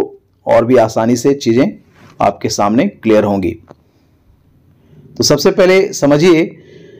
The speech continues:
कि a problem play is a play in which the playwright or the dramatist is chiefly concerned with the presentation of a problem।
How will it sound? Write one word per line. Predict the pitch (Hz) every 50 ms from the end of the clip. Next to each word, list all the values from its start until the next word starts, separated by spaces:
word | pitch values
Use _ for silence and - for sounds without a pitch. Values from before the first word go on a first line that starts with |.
| - - -
कि | - 147
a | 156 151 147 -
problem | 147 139 143 147 170 202 202 202 185
play | 196 180 185 185 190 202 202 196 - - - _ _ _ _ _ _ _ _ _ _ _ _ _ _ - - - _ _ _ _ _ _ _ -
is | 160 170 175 170
a | 175 - - -
play | 165 180 175 143 131 143 - - - _ _ _ _ _ _ -
in | 143 143 147
which | 165 196 208 202 - - - - - - - _ _ _ _ _ _ _ _ _ _ _ -
the | 113 107 123 123 107 - -
playwright | - 139 139 131 143 156 165 151 143 156 - - - - _ _ _ -
or | 127 117 117
the | 117 117 107
dramatist | 104 127 135 147 175 190 180 196 185 190 190 - - - - _ _ _ - - - - _ -
is | 117 127 120
chiefly | - - 175 180 180 - 214 226 220
concerned | - 170 156 156 139 - 170 170 180 175 156
with | 143 147 139 135
the | 147 143 -
presentation | 135 127 127 131 131 120 127 123 117 - - - 185 185
of | -
a | 160 143 -
problem। | 113 104 95 90 95 - -